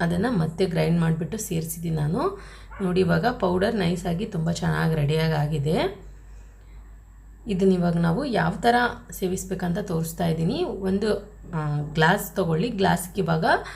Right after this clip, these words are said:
ಬಿಸಿನೀರು ಹಾಕ್ತಾ ಇದ್ದೀನಿ ಇಲ್ಲಿ ನಾನು. ಈ ಬಿಸಿನೀರಿಗೆ ಇವಾಗ,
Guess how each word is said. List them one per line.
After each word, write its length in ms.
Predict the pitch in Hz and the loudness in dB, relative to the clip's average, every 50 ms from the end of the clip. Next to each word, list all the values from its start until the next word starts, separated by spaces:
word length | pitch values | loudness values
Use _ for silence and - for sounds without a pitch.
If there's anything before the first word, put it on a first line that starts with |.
| - - - - - - - - - | -16 -16 -16 -18 -18 -20 -18 -10 -2
ಬಿಸಿನೀರು 380 | 180 196 190 - - 233 226 202 | 0 0 0 2 0 2 2 2
ಹಾಕ್ತಾ 260 | 190 170 - - 180 | 2 -2 -2 -2 0
ಇದ್ದೀನಿ 300 | 160 151 151 151 151 151 | 0 0 0 0 0 0
ಇಲ್ಲಿ 140 | 151 151 151 | 0 2 2
ನಾನು. 580 | 147 143 143 147 208 302 381 480 - - - - - - - - - - - - - - - - - - - - - - - - - - - - - - - - - - - - - | 2 4 4 4 4 4 2 2 0 -4 -10 -18 -20 -20 -20 -20 -18 -20 -20 -20 -20 -20 -20 -20 -20 -20 -20 -20 -20 -18 -18 -20 -20 -20 -20 -20 -20 -20 -20 -20 -20 -20 -20 -14 -10
ಈ 40 | - | -6
ಬಿಸಿನೀರಿಗೆ 600 | 175 170 170 165 - - 214 226 220 208 180 170 | -2 0 0 0 0 0 2 2 2 2 2 2
ಇವಾಗ, 240 | 156 151 147 147 | 2 2 2 2